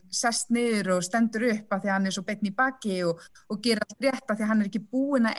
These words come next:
eyðileggja einhvern veginn kerfið sitt sem við gerum í tímanum. En þegar við bendum á að mögulega getum við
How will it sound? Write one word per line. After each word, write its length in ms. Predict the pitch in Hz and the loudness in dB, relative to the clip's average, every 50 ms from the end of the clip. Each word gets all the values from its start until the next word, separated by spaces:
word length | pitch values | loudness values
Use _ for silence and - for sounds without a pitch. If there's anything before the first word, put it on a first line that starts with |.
| 233 262 | 2 2
eyðileggja 560 | 285 277 254 254 233 220 202 180 - 220 202 | 2 2 2 2 2 2 0 0 0 -2 0
einhvern 400 | 196 208 202 - 190 - 208 202 | 0 0 -2 -4 -6 -4 -2 -2
veginn 300 | 196 190 190 185 180 175 - - _ _ _ _ _ _ _ _ _ | 0 2 2 2 0 -2 -6 -18 _ _ _ _ _ _ _ _ _
kerfið 460 | - - - - - - - 175 - - | -12 -12 -10 -10 -8 -6 -6 -4 -2 -2
sitt 260 | - 170 180 190 - | -2 0 -2 -2 0
sem 160 | - 226 208 | 0 2 2
við 160 | 214 240 240 240 | 2 2 0 0
gerum 180 | 240 214 214 208 | 0 2 2 0
í 80 | 208 | 2
tímanum. 420 | - 254 247 202 165 156 156 180 202 - - - - - - | 2 2 2 4 2 2 0 -2 -4 -6 -10 -20 -10 -4 -2
En 80 | 233 | -2
þegar 300 | 233 240 269 247 247 233 208 - - _ _ - | 0 2 2 2 2 0 -2 -8 -14 _ _ -8
við 140 | 220 220 - | -6 -4 -2
bendum 440 | - 294 339 320 - - 262 247 262 | 0 0 -2 -2 -2 2 4 6 6
á 80 | 277 285 277 277 262 - - | 6 6 4 2 2 2 2
að 300 | 226 220 220 220 214 220 | 2 4 4 2 0 2
mögulega 560 | 226 226 233 247 254 277 294 277 254 247 233 | 2 2 4 4 4 2 2 2 0 0 -2
getum 220 | 247 254 - 240 233 | -4 -10 -8 -8 -6
við 80 | 233 | -6